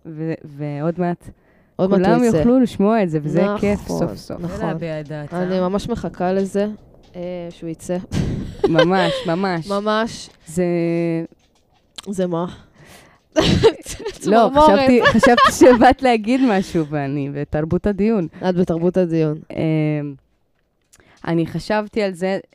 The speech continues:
Speaker 1: בהקשר לתהליכים. אמ, אני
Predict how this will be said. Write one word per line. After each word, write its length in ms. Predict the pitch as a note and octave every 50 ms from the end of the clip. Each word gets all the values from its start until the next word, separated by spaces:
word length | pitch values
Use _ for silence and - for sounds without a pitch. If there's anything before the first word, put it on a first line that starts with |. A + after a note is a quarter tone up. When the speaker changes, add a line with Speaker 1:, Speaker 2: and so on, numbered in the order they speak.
| _ _ _ _ _ _ _ -
Speaker 1:
בהקשר 500 | E3+ E3 D3+ - - - F3+ F3 F3 F3+
לתהליכים. 800 | F3+ F3+ F3+ - - D#3+ D3+ D3 D3 C#3+ - - G3+ F3+ D#3+ C#3+ - _ _ _ - _ _ _ _ _ _ _ _ _ _ -
אמ, 40 | D#3+ D#3 D3+ D3+ D3 C#3+ D3 C#3 C#3 C#3+ C#3 C#3 C#3 C#3
אני 460 | C#3 D3 E3 F3+ F3+ F3 E3+ E3 -